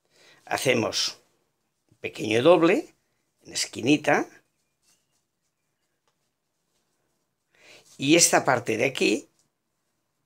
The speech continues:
será la orejita del ratón. Miradlo. Bien. Esto de aquí va a ser la cola.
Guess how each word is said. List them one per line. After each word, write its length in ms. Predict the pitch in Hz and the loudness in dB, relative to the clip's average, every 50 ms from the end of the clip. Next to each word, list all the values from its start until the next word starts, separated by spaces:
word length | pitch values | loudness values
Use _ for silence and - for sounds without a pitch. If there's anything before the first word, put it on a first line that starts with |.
| _ _ | _ _
será 560 | - - - - 147 139 131 123 127 - - - _ _ _ _ _ _ _ _ _ | -6 -2 0 2 2 4 4 2 2 0 -4 -12 _ _ _ _ _ _ _ _ _
la 180 | - 127 127 | 0 2 2
orejita 480 | 127 - 120 117 - 135 120 - 127 117 | 2 2 0 -2 -4 -4 0 2 0 2
del 160 | 104 117 113 | 2 0 -2
ratón. 400 | - 95 92 90 - - - - - _ _ _ _ _ _ _ _ _ _ _ _ _ _ _ _ _ _ _ _ _ _ _ _ _ _ _ _ _ _ _ _ _ _ _ _ _ _ | -2 -4 -10 -12 -12 -20 -20 -20 -20 _ _ _ _ _ _ _ _ _ _ _ _ _ _ _ _ _ _ _ _ _ _ _ _ _ _ _ _ _ _ _ _ _ _ _ _ _ _
Miradlo. 480 | - - 95 95 95 110 135 - - - _ _ _ _ _ _ _ _ _ _ _ _ _ _ _ _ _ _ _ _ | -8 -4 -4 -2 0 -2 -2 -4 -6 -10 _ _ _ _ _ _ _ _ _ _ _ _ _ _ _ _ _ _ _ _
Bien. 220 | _ - - - - _ _ _ _ _ _ _ - - - - - - - - - - _ _ | _ -20 -20 -20 -20 _ _ _ _ _ _ _ -20 -20 -20 -20 -20 -20 -18 -18 -20 -20 _ _
Esto 220 | 214 - - 285 | -4 -2 2 4
de 80 | 277 226 | 2 2
aquí 240 | - - 214 240 | 2 2 -2 -2
va 160 | - - 170 165 | -2 2 2 2
a 40 | |
ser 200 | 156 - - 156 | 4 4 4 2
la 200 | 135 143 139 127 | 2 2 2 2
cola. 400 | - - 110 - - - - - | 2 0 -4 -2 -4 -6 -8 -10